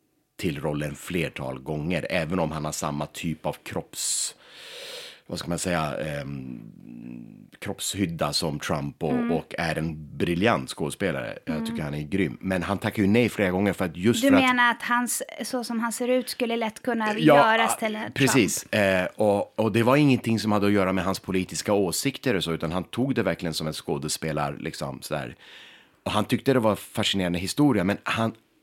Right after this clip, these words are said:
Speaker 1: det, det var också så svårt bara för att jag kan också förstå det, att det är så här, ja, men hur spelar man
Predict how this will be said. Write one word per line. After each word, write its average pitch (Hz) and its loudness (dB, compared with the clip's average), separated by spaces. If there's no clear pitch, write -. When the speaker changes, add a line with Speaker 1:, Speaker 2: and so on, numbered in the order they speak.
Speaker 1:
det, 113 0
det 110 0
var 107 2
också 107 -4
så 131 -2
svårt 135 2
bara 131 2
för 113 0
att - -4
jag 117 2
kan 127 -2
också 117 -4
förstå 139 4
det, 69 -2
att 90 -2
det 104 -4
är - -2
så 107 0
här, 90 0
ja, 110 0
men 123 6
hur 113 2
spelar 117 2
man 82 4